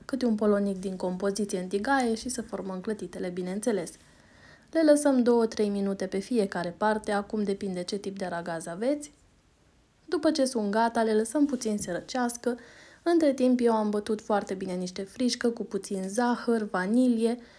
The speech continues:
și am început să pun frișca pe clătite, am adăugat și dovleacul și am rulat. După cum vedeți, procesul este foarte simplu, nu este greu. Înainte de a fi tăiate, clătitele se lasă la frigider cam trei-patru ore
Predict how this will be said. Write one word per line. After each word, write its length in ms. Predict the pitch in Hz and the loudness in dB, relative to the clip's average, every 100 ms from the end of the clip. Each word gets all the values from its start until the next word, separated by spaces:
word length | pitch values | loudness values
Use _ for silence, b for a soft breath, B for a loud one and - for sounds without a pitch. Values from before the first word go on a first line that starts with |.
| B B B | B B B
și 100 | 359 | 4
am 120 | 320 | 6
început 380 | 277 247 247 240 | 6 4 2 0
să 140 | 240 | 0
pun 220 | 214 214 | 0 0
frișca 400 | 202 208 202 - | 0 0 0 0
pe 120 | 190 180 | -2 -4
clătite, 500 | - 175 - 254 233 | -4 -6 -2 -2 0
am 120 | 214 | 0
adăugat 520 | 202 196 196 202 196 | 0 0 0 0 0
și 440 | - - 190 175 170 | -2 -6 -6 -6 -6
dovleacul 800 | 175 196 233 262 262 254 247 240 - - | -8 -2 0 0 -2 0 0 -2 -12 -14
și 160 | - | 0
am 160 | 302 262 | 2 4
rulat. 460 | 254 196 117 - - _ b b b | 2 2 -2 -8 -20 _ b b b
După 260 | - 302 262 | -8 0 0
cum 180 | 254 226 | 0 -2
vedeți, 360 | 208 202 196 | 0 -2 -4
procesul 500 | - 202 202 196 185 | -4 -4 -4 -4 -6
este 220 | 180 180 202 | -6 -6 -8
foarte 320 | - 185 - - | -6 -6 -8 -6
simplu, 340 | 269 233 226 | -4 -2 -2
nu 100 | 208 | -2
este 340 | 190 185 - | -2 -4 -6
greu. 380 | 180 202 247 254 - - _ _ _ _ _ b b b | -4 0 2 0 -6 -20 _ _ _ _ _ b b b
Înainte 360 | 269 302 320 | 2 2 2
de 80 | 302 | 2
a 80 | 254 | 2
fi 120 | 254 | 0
tăiate, 460 | 254 208 214 220 220 | 0 2 2 2 -2
clătitele 500 | 214 214 220 220 208 | -2 -2 -2 -2 -2
se 120 | 208 | 0
lasă 280 | 208 208 208 | 0 0 0
la 120 | 185 | -2
frigider 440 | 190 185 185 202 | -2 -6 -4 -2
cam 220 | 196 185 180 | -2 -4 -4
trei-patru 520 | 190 185 175 165 196 | -4 -4 -6 -4 -2
ore 320 | 226 226 226 | 0 2 0